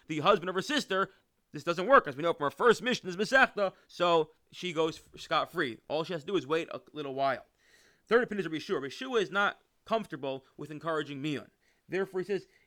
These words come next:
"I lo al ishto, I lo al ishes achiv." He says, "Woe is to the yavam," as in, "and woe to his brother's wife," because there's no way to make this woman permissible to him. "Motz ishto beget, v'ish aishes achiv b'chalitza." Therefore, he must send his wife away with get,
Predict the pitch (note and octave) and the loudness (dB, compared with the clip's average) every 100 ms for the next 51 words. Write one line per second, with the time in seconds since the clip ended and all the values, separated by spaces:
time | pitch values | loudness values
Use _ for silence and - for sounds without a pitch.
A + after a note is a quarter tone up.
0 | - G3+ G3+ G3+ A3+ F#3 A3 - F#3+ D#3+ | -10 -8 -4 2 2 2 -2 -6 -4 -4
1 | E3+ F3+ E3 E3 D3+ D3+ D#3 - - _ | -2 0 0 -2 -2 0 0 -2 -18 _
2 | _ _ D3 C3 C3 A3+ B3+ A#3+ - F3+ | _ _ -16 -12 0 2 4 2 -2 -4
3 | D#3+ D3+ D#3+ A3 - - C#3 C3+ C3+ C#3 | 0 0 0 -6 -8 -6 -6 -6 -10 -12
4 | _ - D3+ D3 G3 G3 E3 E3 C3 B2 | _ -10 -8 -2 -2 -2 -6 -10 -4 -4
5 | C3 D#3 F#3+ - _ _ _ F3 D3 D#3+ | -4 2 2 2 _ _ _ -8 -8 -4
6 | G#3+ E3+ F3 - E3 D#3+ - D#3 E3+ E3+ | -2 0 0 -2 -10 -10 -12 -8 -8 -8
7 | E3+ F3+ G3 B2 A2+ A2+ A2+ - _ _ | -8 -6 -6 -8 -14 -14 -18 -18 _ _
8 | _ E3 A3 - A3 - D#3 B2+ G3+ C4 | _ 0 0 -2 -12 -8 -6 2 2 2
9 | _ _ - G3 - - F3+ G3+ G3 - | _ _ -10 -10 -8 -2 0 0 0 4
10 | A3+ F#3+ E3+ F3+ D3+ C#3+ - B2+ - _ | 4 2 -6 -8 -8 -10 -8 -10 -10 _
11 | - G3+ G3 F3+ F3+ - E3+ F#3+ A#3 G#3+ | -4 -2 -2 -4 -4 -4 -4 -4 0 2
12 | F#3+ F3+ D3 A#2+ D#3 A3+ - | 2 0 -4 -2 0 0 0